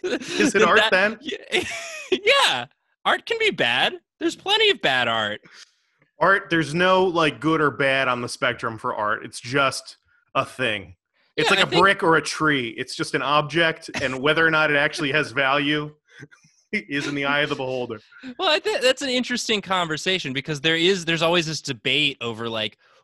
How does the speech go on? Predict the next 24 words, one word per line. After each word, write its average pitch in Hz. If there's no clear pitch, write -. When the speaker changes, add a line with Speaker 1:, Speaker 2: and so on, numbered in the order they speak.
Speaker 2:
what 143
is 127
art, 117
what 120
isn't 117
art, 110
you 123
know, 104
is 120
art, 117
can 135
art 120
be, 120
like, 107
manufactured? 131
Can 123
art 113
be 113
commercialized? 127
And 123
I 123
think 165
that's, 131
like, 123